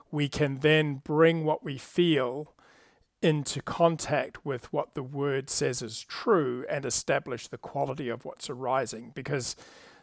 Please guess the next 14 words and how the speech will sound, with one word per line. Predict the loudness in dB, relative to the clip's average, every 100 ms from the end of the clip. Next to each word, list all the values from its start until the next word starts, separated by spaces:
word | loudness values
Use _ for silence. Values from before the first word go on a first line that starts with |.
| _
the | -2
nature | 8 8 8 4 2
of | 4
our | 2 2
affectional | 0 0 -2 -4 -6 -4 -4 -8 -10 -16 _
structures | -8 4 4 4 -4 -6
is | -4
such | -2 0 -2 -4 -6
that | -4 -4
whatever | -4 -4 2 4 6 2 2
serves | 0 2 2 2 -4 -6
me | -2 0 0 -4 -12 _ _ _ _ _ _
feels | -4 -2 0 -2 -6
good, | -2 2 2 -2